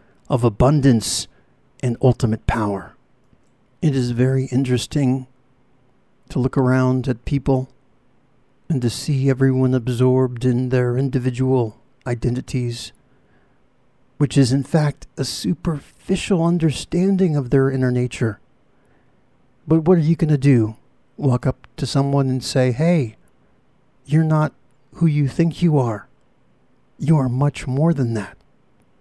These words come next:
Well, they would look at you like you're a crazy nutcase. <laughs> And that's just the fact.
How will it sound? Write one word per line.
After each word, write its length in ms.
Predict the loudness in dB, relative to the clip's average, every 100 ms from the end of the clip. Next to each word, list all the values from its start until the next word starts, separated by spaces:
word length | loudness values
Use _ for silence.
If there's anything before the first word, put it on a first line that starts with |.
| _ -6
Well, 120 | 0
they 140 | 2
would 160 | 4 4
look 220 | 4 2
at 200 | 0 -2
you 260 | 2 4 4
like 300 | 2 0 0
you're 260 | 2 0 -2
a 80 | -8
crazy 400 | -2 0 2 2
nutcase. 580 | 0 0 2 2 0 -8
<laughs> 40 | _ _ _ _ _ _ -2
And 180 | 2 4
that's 300 | 2 0 -2
just 300 | -2 -2 -2
the 100 | -4
fact. 560 | -2 -4 -2 -4 -10